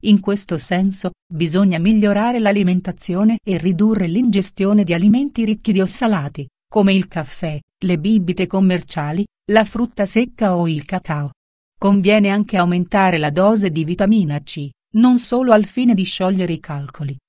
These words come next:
ma anche per proteggere tutto il sistema urinario. Una buona opzione è quella di includere i mirtilli nella dieta, poiché sono un frutto ad alto contenuto di antiossidanti,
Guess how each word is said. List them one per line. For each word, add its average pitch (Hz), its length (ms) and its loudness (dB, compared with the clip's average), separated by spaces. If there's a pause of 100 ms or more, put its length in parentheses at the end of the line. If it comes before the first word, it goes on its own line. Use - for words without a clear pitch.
(120)
ma 156 160 -2
anche 247 340 0
per 170 200 -6
proteggere 214 800 2
tutto 240 320 -4
il 185 80 0
sistema 196 640 -2
urinario. 143 560 -4 (520)
Una 190 220 4
buona 190 380 4
opzione 220 500 0
è 196 100 -2
quella 220 320 0
di 170 120 0
includere 220 580 0
i 196 40 2
mirtilli 196 580 0
nella 156 260 0
dieta, 156 440 -4 (200)
poiché 202 380 0
sono 214 300 0
un 196 100 0
frutto 214 480 -4
ad 175 120 0
alto 175 420 0
contenuto 185 640 -2
di 175 120 -2
antiossidanti, 170 920 -4